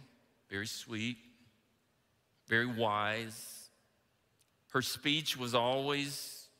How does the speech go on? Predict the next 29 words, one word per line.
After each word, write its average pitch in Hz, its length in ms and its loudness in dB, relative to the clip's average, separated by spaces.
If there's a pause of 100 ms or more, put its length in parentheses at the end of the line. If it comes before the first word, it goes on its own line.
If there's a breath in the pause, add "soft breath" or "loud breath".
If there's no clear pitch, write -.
(680)
wisdom. 123 640 0 (600)
It, 135 100 0
like, 127 360 2
dripped 151 360 0
with 151 200 0
honey. 101 560 0
It - 160 -4
was 104 120 -2
so 110 200 -4
sweet 107 440 -6 (380)
upon 82 320 -14
you. 82 80 -18 (1300 loud breath)
She's 180 320 2
way 139 200 6
out 120 260 4
there 117 220 2
in 113 80 2
the 113 80 0
ones 120 320 -2
who 120 140 -2
really 117 400 -2 (580)
know 107 360 -2
him. 78 320 -14 (1700 loud breath)
And 170 100 0
see, 196 280 4
this 214 240 -2
is 214 120 -4
my 175 140 2
question. - 500 0